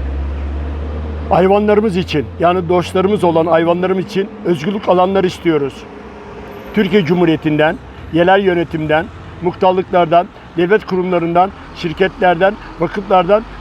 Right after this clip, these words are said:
ve derneklerden parklara, ormanlara, meralara,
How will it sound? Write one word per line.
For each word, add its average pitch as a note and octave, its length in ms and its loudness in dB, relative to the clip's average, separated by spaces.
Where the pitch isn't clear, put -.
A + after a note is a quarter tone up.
ve F3+ 140 2
derneklerden F3 760 2
parklara, F#3 580 2
ormanlara, F#3 720 2
meralara, F#3+ 840 4